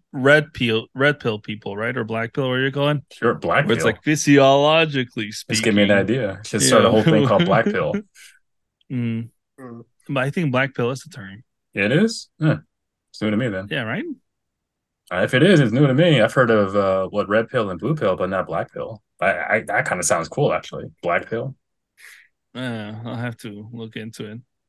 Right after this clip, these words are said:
Speaker 3: Hmm.
Speaker 2: But, uh, wait,
Speaker 1: But
Speaker 2: I
Speaker 1: yeah.
Speaker 2: just, I found it.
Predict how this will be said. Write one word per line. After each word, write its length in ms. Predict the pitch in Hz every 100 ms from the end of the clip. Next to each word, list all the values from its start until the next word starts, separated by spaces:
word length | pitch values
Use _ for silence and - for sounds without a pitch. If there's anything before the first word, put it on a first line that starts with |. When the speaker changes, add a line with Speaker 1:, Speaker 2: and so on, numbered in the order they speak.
| _ _ _ _ _
Speaker 3:
Hmm. 120 | 170 147
Speaker 2:
But, 180 | 117
uh, 360 | 104 101 98 87 -
wait, 200 | 110 104
Speaker 1:
But 60 |
Speaker 2:
I 40 | 143
Speaker 1:
yeah. 120 | 175
Speaker 2:
just, 180 | 127 110 _ _ _ _ -
I 60 |
found 300 | 123 131 120
it. 200 | 98 76